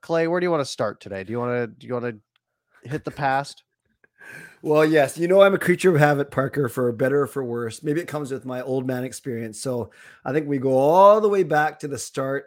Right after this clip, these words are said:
Speaker 2: of this road trip, and a road trip that started off really well, I think.
Speaker 1: It did, yeah, and it was a game that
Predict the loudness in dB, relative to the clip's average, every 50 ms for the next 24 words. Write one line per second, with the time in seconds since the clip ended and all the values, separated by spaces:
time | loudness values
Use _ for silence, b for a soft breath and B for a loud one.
0 | _ -12 -10 -10 -8 -8 -8 -8 -8 -8 -10 -8 -8 -8 -8 -8 -8 -6 -6 -6
1 | -6 -8 -10 -10 -8 -8 -6 -4 -4 -6 -6 -8 -12 -12 -12 -12 -10 -10 -10 -8
2 | -8 -8 -10 -10 -12 -14 -14 -12 -8 -6 -6 -6 -6 -6 -6 -6 -6 -6 -6 -8
3 | -10 -12 -16 -20 -20 _ _ _ _ _ _ _ _ _ _ _ _ _ _ _
4 | _ _ _ _ _ _ _ _ -8 -6 -2 0 2 2 0 0 -4 -10 -14 -8
5 | -4 -2 -2 -2 -2 -4 -6 -8 -8 -8 -4 -2 -2 0 0 -2 0 0 0 0
6 | 0 -2 -4